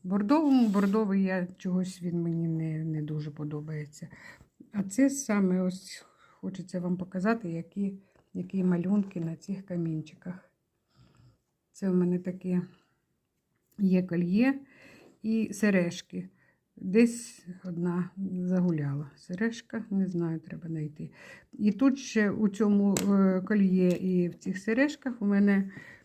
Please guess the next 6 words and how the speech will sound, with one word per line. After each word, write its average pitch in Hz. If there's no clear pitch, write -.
невеличкі 202
малахітики, 185
чи 160
зараз 165
так 160
видно. 165